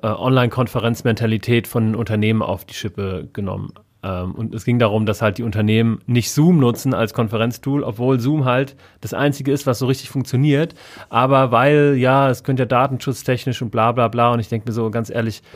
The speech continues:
äh, niemand verrät seine Kontonummer in einem Zoom-Call. Und, äh, selbst wenn, welche K I soll denn aus diesen Millionen Stunden Videomaterial diese, also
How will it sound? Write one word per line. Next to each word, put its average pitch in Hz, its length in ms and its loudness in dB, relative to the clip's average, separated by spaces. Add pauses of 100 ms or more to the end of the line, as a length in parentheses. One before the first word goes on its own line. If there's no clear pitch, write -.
(240)
äh, - 280 -12
niemand 123 460 2 (440)
verrät 120 360 -2
seine 117 160 0
Kontonummer 127 500 2
in 113 60 2
einem 110 100 2
Zoom-Call. 123 1120 -2 (380)
Und, 120 360 0 (100)
äh, 123 300 0
selbst 120 340 -2
wenn, 131 380 0
welche 123 240 -2
K 117 180 -2
I 151 200 -2
soll 123 180 2
denn 127 160 0
aus 117 180 -2
diesen 120 240 -2
Millionen 127 400 2
Stunden 143 420 -2
Videomaterial 120 680 0
diese, 117 300 -4 (120)
also 117 240 -2